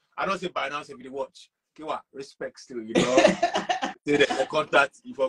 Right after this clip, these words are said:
Speaker 1: go join inside,
Speaker 2: Mister
Speaker 1: you know.
Speaker 2: K, Mister K.
Speaker 1: K Y, K Y is our done, bro.
Speaker 2: Oh,
Speaker 1: Watch
Speaker 2: yeah,
Speaker 1: us
Speaker 2: yeah.
Speaker 1: here. Right.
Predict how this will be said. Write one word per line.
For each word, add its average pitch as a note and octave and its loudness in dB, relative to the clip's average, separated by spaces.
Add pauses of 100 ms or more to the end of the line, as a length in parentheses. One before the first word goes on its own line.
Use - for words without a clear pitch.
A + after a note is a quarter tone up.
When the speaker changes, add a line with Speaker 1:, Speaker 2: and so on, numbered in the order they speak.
Speaker 1:
go D3+ 0
join D3 0
inside, C#3 -4
Speaker 2:
Mister A3+ 4
Speaker 1:
you C4 0
know. - -6 (160)
Speaker 2:
K, A3 4 (160)
Mister G#3+ -6
K. A3+ 0
Speaker 1:
K D3+ -8 (580)
Y, C#3 0
K D#3+ -6
Y D#3 2
is C3 -6
our A2+ -8
done, A2 -14
bro. G2 -16 (100)
Speaker 2:
Oh, C3+ -10
Speaker 1:
Watch C3 -4
Speaker 2:
yeah, B2 -6
Speaker 1:
us A2+ -10
Speaker 2:
yeah. G#2+ -12
Speaker 1:
here. F2 -16 (1120)
Right. F3 4